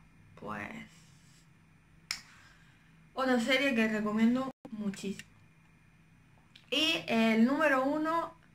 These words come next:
yo sé que todos los que me conozcáis lo sabéis, Juego de Tronos. No puedo decir otra cosa, es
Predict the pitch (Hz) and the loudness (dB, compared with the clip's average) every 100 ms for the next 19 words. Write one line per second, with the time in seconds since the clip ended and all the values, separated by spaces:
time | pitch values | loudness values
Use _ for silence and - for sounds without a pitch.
0 | - 240 269 269 247 226 262 277 254 262 | -8 -4 -2 -2 0 0 0 0 -2 -2
1 | 254 220 214 208 202 - 277 311 269 190 | 0 0 0 -4 -6 0 0 0 -4 -6
2 | - 196 190 233 - - - 233 247 254 | -4 -4 -4 -6 -12 -18 -4 0 2 0
3 | 277 - _ - 190 190 220 214 202 208 | -2 -8 _ -10 -8 -4 0 0 0 -4
4 | 214 - - 226 240 247 226 254 233 254 | -10 -12 2 4 6 4 4 2 0 0
5 | 247 226 202 240 254 302 294 - - 247 | -2 -2 -2 -4 -4 -4 -4 -6 -8 -8
6 | 277 | -8